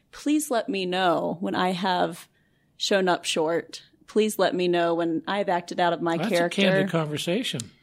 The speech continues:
Speaker 1: "Let me know when I probably should have done more, or where were my blind spots?" So there are two or three people who I have designated as, "Let me know when I didn't meet the mark." And they know they have that role in my life, and that has helped a lot.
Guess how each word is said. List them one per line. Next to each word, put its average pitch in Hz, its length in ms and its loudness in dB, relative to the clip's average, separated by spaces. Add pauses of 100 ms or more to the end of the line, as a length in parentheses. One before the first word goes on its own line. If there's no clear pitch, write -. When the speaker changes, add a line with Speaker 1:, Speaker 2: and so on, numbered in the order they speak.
(160)
Speaker 1:
"Let 202 200 2
me 214 100 0
know 196 280 2
when 190 180 2
I 175 560 4
probably 226 260 2
should 240 160 0
have 220 80 0
done 214 220 0
more, 208 480 -2
or 185 260 -2
where 220 340 -2
were 277 120 2
my 254 120 2
blind 220 320 -2
spots?" - 460 -10
So 180 240 2
there 196 220 0
are 190 160 4
two 269 220 -4
or 285 80 4
three 233 180 0
people 196 320 -2
who 180 160 2
I 175 140 2
have 165 300 0 (380)
designated 175 640 4
as, 165 440 0 (100)
"Let 240 160 0
me 254 140 0
know 214 240 2
when 180 160 2
I 170 380 2
didn't 175 500 0 (180)
meet 202 300 -2
the 180 80 0
mark." 170 480 -2 (180)
And 185 540 0 (200)
they 202 120 2
know 208 160 4
they 190 120 4
have 190 200 0
that 185 180 0
role 180 200 0
in 175 80 -4
my 180 100 -4
life, - 480 -8
and 185 180 -6
that 208 120 -8
has 196 140 -8
helped 190 280 -6
a 190 60 -4
lot. - 300 -4